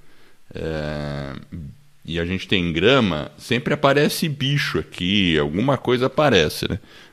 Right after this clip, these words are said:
Daí eu lembro que foi, ah, isso não faz tempo, foi ano passado, daí a gente pegou, ó, tá na hora de detetizar de novo, né? Daí a gente detetizou tudo aqui. Chamou aquelas empresas que detetiza, sabe?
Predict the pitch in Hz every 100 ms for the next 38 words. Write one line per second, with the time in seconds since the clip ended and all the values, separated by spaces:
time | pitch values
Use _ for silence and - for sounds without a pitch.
0 | _ - 67 85 110 104 117 123 - 127
1 | - 123 123 - - - 220 110 - 165
2 | 254 180 - 151 - - 95 98 85 -
3 | 101 113 107 80 80 90 95 - 92 85
4 | 82 73 87 82 90 95 98 101 104 113
5 | 110 - 104 95 98 131 151 110 76 73
6 | 76 80 85 82 - - - 92 - 82
7 | 95 117 - - 95 73 - - - -
8 | - - - - - - - - 82 85
9 | 90 98 98 98 85 90 90 78 73 85
10 | 92 - 85 - - 127 98 76 - -
11 | -